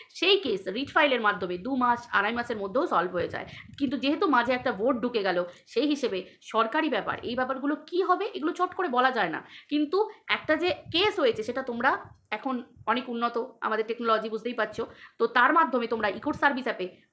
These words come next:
প্রত্যেকটা ডেট দেখতে পেয়ে যাবে। অতএব এখানে কারোর মুখে বলার কিছু নেই, এখানে সবটাই আমরা ডিজিটালি দেখতে পাচ্ছি। তো যারা মূর্খ তারা তো মূর্খতার কথা বলবেই। একটা কেস হবে, এক তরফ থেকে অবজেকশন হবে না, তাই কখনো হয়? একজন এক পা বাড়াবে, আরেকজনও তো এক পা বাড়াবে।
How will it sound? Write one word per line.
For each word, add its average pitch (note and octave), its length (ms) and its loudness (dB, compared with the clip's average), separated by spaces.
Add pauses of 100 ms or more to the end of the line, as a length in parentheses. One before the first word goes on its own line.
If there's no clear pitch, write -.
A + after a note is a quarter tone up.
প্রত্যেকটা E4 360 -4
ডেট C4 260 -2
দেখতে F#3+ 200 -6
পেয়ে E3 160 -6
যাবে। - 240 -14 (220)
অতএব D4 240 0
এখানে E4+ 200 -2
কারোর E4+ 200 0
মুখে D#4 240 0
বলার G4+ 220 2
কিছু D#4+ 220 -4
নেই, F#3 300 -8 (180)
এখানে D4 220 0
সবটাই C4+ 380 0
আমরা D#4+ 160 2
ডিজিটালি B3 400 -2
দেখতে F#3 220 -6
পাচ্ছি। - 420 -10 (340)
তো - 80 -4
যারা G3+ 200 -2
মূর্খ B3+ 480 -4
তারা A3+ 140 0
তো A#3+ 100 -6
মূর্খতার A#3+ 460 -4
কথা A#3 200 -2
বলবেই। A#3 340 0 (760)
একটা D4 200 0
কেস C#4 280 0
হবে, C4 300 2 (200)
এক G#3+ 160 2
তরফ B3+ 180 4
থেকে C4 180 -2
অবজেকশন B3+ 400 0
হবে B3 160 0
না, A#3+ 80 0
তাই C#4 180 2
কখনো D4+ 240 2
হয়? E4 220 4 (240)
একজন C4 300 2
এক C#4+ 160 2
পা C#4 100 6
বাড়াবে, G3 380 2
আরেকজনও C#4 380 0
তো E4+ 80 0
এক D4 160 0
পা B3 80 4
বাড়াবে। F#3+ 320 2